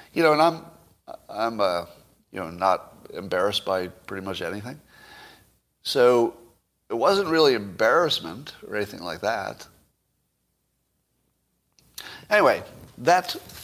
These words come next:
is everything I think I wanted to say today. And you have been witness to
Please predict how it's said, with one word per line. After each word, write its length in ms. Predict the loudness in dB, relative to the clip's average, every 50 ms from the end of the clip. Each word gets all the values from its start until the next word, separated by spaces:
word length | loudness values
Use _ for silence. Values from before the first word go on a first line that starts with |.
| -18 -8 -4
is 260 | -4 -2 -2 -4 -4 -4
everything 380 | -2 -2 -2 -4 -4 -6 -6 -4
I 200 | -4 -4 -4 -4
think 240 | -6 -10 -6 -4
I 80 | -4 -4
wanted 240 | -2 -2 -4 -4 -4
to 80 | -6
say 180 | -6 -4 -4 -6
today. 400 | -6 -4 -2 -2 -2 -2 -2 -6 -12 -20 -20 -20 -20 -20 -20 _ _ -4
And 320 | 0 0 0 0 -2 -8 -12 -14 -20 -20 -20 -20 -20 -18
you 260 | -10 -8 -6 -4 -2 -2
have 160 | -2 -2 -2
been 200 | -2 -2 -2 -2
witness 340 | -4 -2 -2 -4 -4 -4 -6
to 260 | -6 -6 -8 -8 -8